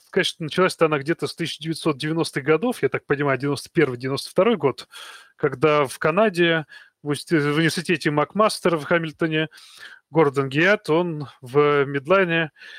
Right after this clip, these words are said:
выпустил статью по поводу доказательной медицины, где эта фраза первый раз фигурирует. В декабре две тысячи шестнадцатого года поисковик-,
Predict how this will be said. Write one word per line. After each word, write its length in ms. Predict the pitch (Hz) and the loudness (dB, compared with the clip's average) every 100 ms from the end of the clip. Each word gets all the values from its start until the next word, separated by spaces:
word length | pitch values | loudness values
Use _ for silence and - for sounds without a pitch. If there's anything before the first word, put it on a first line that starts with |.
| - - _ _ _ - | -20 -20 _ _ _ -18
выпустил 640 | 135 180 185 160 - 170 | -2 0 0 -4 -6 -6
статью 440 | - 165 143 - 208 | -2 0 0 0 0
по 120 | 143 | -2
поводу 340 | - 175 147 | 0 -2 -2
доказательной 520 | 135 139 151 160 - 151 | -4 0 0 0 -4 -8
медицины, 260 | 151 175 | -6 -6
где 100 | 123 | -6
эта 100 | 131 - | -8 -4
фраза 280 | 156 131 117 | 0 0 -2
первый 200 | 147 135 | 0 2
раз 100 | 131 | 0
фигурирует. 640 | - 131 160 214 208 - - - - - - - - _ - | -4 -6 -2 0 0 -2 -12 -20 -20 -20 -20 -20 -20 _ -20
В 340 | 120 156 175 | 0 4 4
декабре 440 | 139 156 185 185 214 | 2 0 0 2 2
две 120 | 180 | 0
тысячи 200 | 180 - | 0 -2
шестнадцатого 600 | 180 - 175 - 165 156 | -2 0 -2 -2 -6 -4
года 580 | 160 170 147 131 113 - _ _ _ _ | 2 2 4 2 0 -10 _ _ _ _
поисковик-, 840 | 170 160 - 170 175 - 190 165 | -2 -2 0 0 0 0 2 2